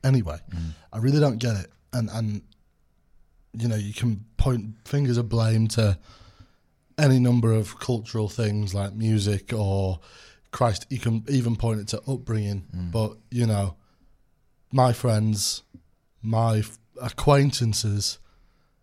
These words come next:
Speaker 1: wouldn't dream of carrying a knife on a night out or
Speaker 2: Mm.
Speaker 1: to anything.
Speaker 2: No, no. And exactly like you put it, you know, to,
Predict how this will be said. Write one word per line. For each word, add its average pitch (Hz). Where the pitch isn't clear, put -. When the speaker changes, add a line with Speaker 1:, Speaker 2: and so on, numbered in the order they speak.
Speaker 1:
wouldn't 127
dream 123
of 110
carrying 113
a 107
knife 117
on 104
a 101
night 101
out 101
or 98
Speaker 2:
Mm. -
Speaker 1:
to 123
anything. 139
Speaker 2:
No, 76
no. 73
And 82
exactly 90
like 71
you 85
put 82
it, 80
you 82
know, 80
to, 85